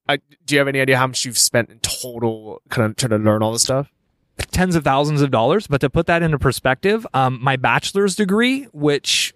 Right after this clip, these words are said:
Speaker 2: I borrowed every penny for, was over, w-, I was out at about forty-nine thousand dollars for my bachelor's degree that left me with zero life skills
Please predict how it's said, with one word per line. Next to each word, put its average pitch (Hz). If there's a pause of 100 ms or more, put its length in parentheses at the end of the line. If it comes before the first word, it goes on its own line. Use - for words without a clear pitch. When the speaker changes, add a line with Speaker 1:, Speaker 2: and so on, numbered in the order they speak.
Speaker 2:
I 131
borrowed 127
every 127
penny 131
for, 135
was 139
over, 139
w-, 139
I 139
was 139 (140)
out 180
at 135
about 131 (160)
forty-nine 180
thousand 131
dollars 120
for 139
my 120
bachelor's 120
degree 123 (200)
that 135
left 139
me 143
with 127 (320)
zero 127
life 135
skills 127